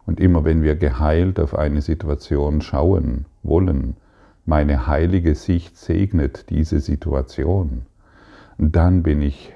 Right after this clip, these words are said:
wirklich wirksam. Und dann bin ich mit dem einen Willen Gottes verbunden. Und es gibt nur einen Willen.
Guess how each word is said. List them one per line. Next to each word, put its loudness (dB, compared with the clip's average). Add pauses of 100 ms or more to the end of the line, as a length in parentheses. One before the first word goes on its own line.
(100)
wirklich -2 (140)
wirksam. -2 (640)
Und 2
dann 2 (1200)
bin 6
ich 0
mit -2
dem 0
einen 2
Willen 0 (320)
Gottes 0
verbunden. -4
Und 0
es -2
gibt 0
nur 0
einen 0
Willen. -2